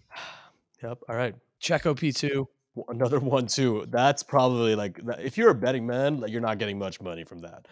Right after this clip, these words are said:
Speaker 2: <laughs> Red Bull one two right
Speaker 1: No.
Speaker 2: now.
Speaker 1: Yeah, no. I'm gonna go Lewis P three.
Speaker 2: Ooh.
Speaker 1: And we're gonna go Ferrari P four and five.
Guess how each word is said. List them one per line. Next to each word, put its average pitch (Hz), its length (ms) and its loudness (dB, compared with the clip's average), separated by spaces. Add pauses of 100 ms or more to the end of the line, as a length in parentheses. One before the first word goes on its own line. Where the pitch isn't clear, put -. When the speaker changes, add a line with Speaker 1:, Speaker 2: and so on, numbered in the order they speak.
(240)
Speaker 2:
<laughs> - 280 0
Red 123 180 4
Bull 110 160 0
one 107 200 -8
two 101 200 -2
right 117 100 -6
Speaker 1:
No. 135 80 2 (120)
Speaker 2:
now. 104 80 -6 (600)
Speaker 1:
Yeah, 127 400 4
no. 110 300 -2 (180)
I'm 143 120 0
gonna 214 100 4
go 165 120 8
Lewis 131 360 4
P - 160 -2
three. 139 320 0
Speaker 2:
Ooh. 131 340 -10 (260)
Speaker 1:
And 131 600 2
we're 131 100 2
gonna 143 120 2
go 139 100 6
Ferrari 127 480 2 (180)
P 156 140 -4
four 139 240 -2
and 127 120 -6
five. 123 520 0